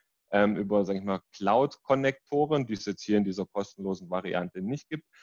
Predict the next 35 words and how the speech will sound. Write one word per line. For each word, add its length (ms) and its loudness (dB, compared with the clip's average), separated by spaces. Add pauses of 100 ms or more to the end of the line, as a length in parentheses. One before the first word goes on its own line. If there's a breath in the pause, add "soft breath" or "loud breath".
(140 soft breath)
auch 200 2
unterschiedliche 920 0
virtuelle 520 0
Rechenzentren 640 -4
miteinander 400 -6
verbinden 380 -10
kann. 200 -16 (140)
Ja, 140 -4
da 80 0
kann 180 0
man 140 2
dann 160 2
zum 160 -10
Beispiel 400 -2
auch 140 -4
für 160 -12
Kunden 540 -2 (320 soft breath)
wirklich 420 -2
kostenstellenbasierende 1400 2
Abrechnungen 680 -4
damit 280 -2
machen. 260 -12 (140)
Ja, 80 -4
das 160 -8
heißt, 220 -2
angenommen, 360 -2
man 160 -4
hat 140 -10
einen 120 -4
großen 340 -6
Konzern 460 2 (320 loud breath)
und 100 -6
die 100 0
haben 180 2
unterschiedliche 1000 0